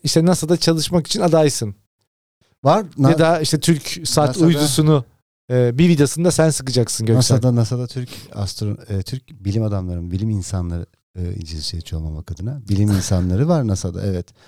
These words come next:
Speaker 2: Olabilir. Yani senin ama bu mesela, bu bakış açından hiç hoşlanmadım, biliyor musun?
Speaker 1: Öyle mi?
Speaker 2: Ya ne kadar da böyle
Speaker 1: Hmm.
Speaker 2: aşağıda gördün sanki. Yani Türkiye'de uzay okuyan veya bölümün adını bilemiyorum. Şu an sen diyorsun ki Türkiye,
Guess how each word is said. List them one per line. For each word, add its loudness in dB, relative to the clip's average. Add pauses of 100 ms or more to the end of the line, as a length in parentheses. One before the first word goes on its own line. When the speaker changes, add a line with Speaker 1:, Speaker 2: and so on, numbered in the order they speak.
(280)
Speaker 2:
Olabilir. 2
Yani 4
senin 0
ama 0
bu 2
mesela, -2 (180)
bu 0
bakış 0
açından -4
hiç -6
hoşlanmadım, -2
biliyor -4
musun? -10
Speaker 1:
Öyle 6
mi? 2
Speaker 2:
Ya -2 (220)
ne 0
kadar -2
da -4
böyle -2 (340)
Speaker 1:
Hmm. 4
Speaker 2:
aşağıda 0
gördün 0
sanki. -10 (200)
Yani 0
Türkiye'de 0
uzay 2
okuyan -2
veya 0 (500)
bölümün 4
adını 2
bilemiyorum. 0
Şu -4
an -2
sen 0
diyorsun -2
ki -8
Türkiye, -4